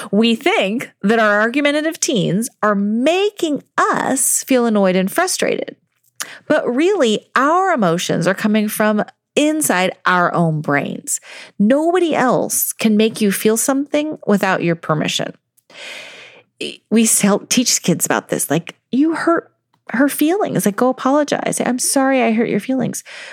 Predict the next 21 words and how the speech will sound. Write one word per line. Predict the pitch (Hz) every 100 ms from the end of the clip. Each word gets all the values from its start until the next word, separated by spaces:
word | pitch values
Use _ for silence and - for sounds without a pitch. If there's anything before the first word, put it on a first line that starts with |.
| -
But | -
really, | 214 254 320 359 392 392
nobody | - 165 170 160 185 269 349
can | 302
hurt | 294 -
your | 233
feelings | 302 311 170 170 214 - - - - _
unless | 196 202 196 208 240 - -
you | 190
give | 180 160
them | 160
permission | 170 240 370 - 175
to. | - - _ _ _ _ _ -
So, | - - 262 - - - - - - - -
and | 220
if | 220
we're | 226
just | 247 262
sitting | - 285 277
on | 247
default | 202 196 - 370 480 202 196 285 -